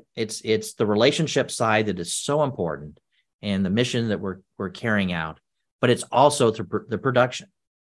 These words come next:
And I know that sometimes that, that falls by the wayside a little bit.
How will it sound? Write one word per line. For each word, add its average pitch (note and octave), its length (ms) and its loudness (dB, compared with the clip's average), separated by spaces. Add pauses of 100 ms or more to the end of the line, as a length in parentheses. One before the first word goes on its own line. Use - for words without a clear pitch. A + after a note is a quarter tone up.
(220)
And F#2+ 360 -4 (400)
I G#2 80 -4
know G#2+ 140 0
that G#2 120 -2
sometimes G#2+ 520 0
that, F#2+ 320 -4
that G2 280 -2
falls G2 420 0
by F#2+ 160 2
the F2+ 80 -2
wayside F2 400 -4
a D#2 60 -10
little D2 220 -12
bit. C2+ 160 -16